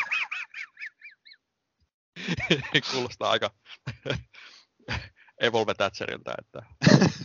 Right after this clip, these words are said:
Speaker 2: <laughs> siis se on, siis Thatcherissa se on y-, ihmeellinen juttu, että siis se Yhdysvalloissa se hänen veto, catch point tyy-, tyylinen ja se, niinku, se, se, se ei vaan lähtenyt, se ei vaan lähtenyt.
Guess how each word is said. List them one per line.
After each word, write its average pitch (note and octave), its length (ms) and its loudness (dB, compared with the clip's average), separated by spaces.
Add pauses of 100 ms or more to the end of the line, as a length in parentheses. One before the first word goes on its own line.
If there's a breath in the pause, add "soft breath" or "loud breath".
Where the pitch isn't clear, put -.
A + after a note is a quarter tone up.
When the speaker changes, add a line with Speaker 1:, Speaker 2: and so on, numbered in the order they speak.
(160)
Speaker 2:
<laughs> - 840 -2
siis C3 120 -4 (200)
se G#3+ 220 6
on, F#3 220 12
siis D#3+ 180 -2
Thatcherissa D#3 560 0
se D3 120 4
on D3+ 120 6
y-, E3 80 -2 (240)
ihmeellinen B2+ 500 2
juttu, A#2 280 -2
että - 200 -8
siis - 260 -10
se D3 140 -2 (280)
Yhdysvalloissa D3+ 760 4
se A#2+ 180 -2 (540)
hänen C#3+ 320 0
veto, A#2+ 380 0 (260)
catch C3+ 280 -2
point A2 260 0
tyy-, A#2 260 -4 (360)
tyylinen G#2+ 400 2
ja F#2+ 160 0
se, G#2+ 140 -10 (100)
niinku, - 240 -16 (640 soft breath)
se, F3+ 80 -10 (380)
se, - 180 -6
se G3 120 2
ei F3+ 100 2
vaan D#3+ 220 0
lähtenyt, A2 420 -2 (180)
se - 140 0
ei F3 100 6
vaan D#3 160 8
lähtenyt. A#2+ 400 2